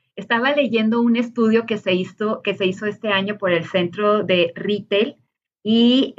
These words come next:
del Tecnológico de Monterrey, y menciona que lo que gasta en promedio una persona alrededor del diez de mayo son tres mil doscientos pesos. El sesenta y cinco por ciento de los mexicanos compra flores,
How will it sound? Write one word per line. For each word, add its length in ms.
del 420
Tecnológico 720
de 80
Monterrey, 600
y 120
menciona 680
que 140
lo 240
que 180
gasta 600
en 240
promedio 800
una 320
persona 720
alrededor 760
del 160
diez 200
de 100
mayo 520
son 240
tres 200
mil 360
doscientos 720
pesos. 580
El 180
sesenta 460
y 80
cinco 360
por 160
ciento 380
de 140
los 100
mexicanos 640
compra 380
flores, 440